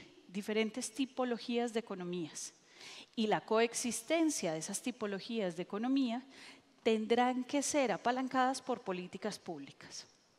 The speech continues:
Y entonces vamos a encajar con lo del principio. ¿Para qué sirve la política pública?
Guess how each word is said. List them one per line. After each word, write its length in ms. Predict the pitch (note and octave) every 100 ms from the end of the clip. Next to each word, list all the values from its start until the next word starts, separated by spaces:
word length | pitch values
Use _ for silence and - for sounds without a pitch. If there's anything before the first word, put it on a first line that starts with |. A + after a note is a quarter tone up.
| _
Y 80 | -
entonces 200 | A#3+ B3+
vamos 240 | C4+ C4+ C#4+
a 80 |
encajar 640 | C4 - G#3 G#3+ A3+ A#3+ -
con 180 | B3 A#3
lo 120 | A3
del 140 | G3+
principio. 640 | G3 F#3+ F#3+ - A3 E3+ D#3 _ - - - - _
¿Para 220 | A3+ A#3
qué 160 | A#3 C#4
sirve 420 | - E4 D#4 D4+
la 120 | C4+
política 500 | - A3 A3 A#3+ B3
pública? 520 | - G3+ E3+ D#3+ -